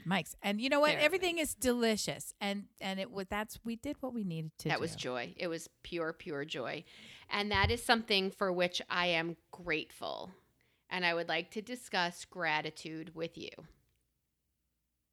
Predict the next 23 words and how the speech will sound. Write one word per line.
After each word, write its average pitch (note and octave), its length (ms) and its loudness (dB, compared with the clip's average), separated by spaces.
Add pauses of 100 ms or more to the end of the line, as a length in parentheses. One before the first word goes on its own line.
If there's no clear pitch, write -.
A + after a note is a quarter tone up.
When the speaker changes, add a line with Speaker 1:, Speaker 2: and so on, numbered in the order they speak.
(520)
Speaker 1:
I G#3 80 2
think A#3+ 160 4
that G#3+ 160 2
sounds E3 220 0
great. G3 380 0
Are E3+ 80 0
you, G3 280 4 (100)
is F#3 120 6
it G#3+ 100 6
really G3 460 6 (500)
gratitude? G3+ 600 2 (640)
Or F3+ 180 8
is F3 140 6
it, E3 280 2
are E3 60 2
you E3+ 180 4 (120)
having E3 240 4
a D3+ 40 2
pun C#3+ 340 0
there? C3+ 260 -8 (320)
Speaker 2:
No, A3+ 200 -2
I, A3 300 4
I A3 520 2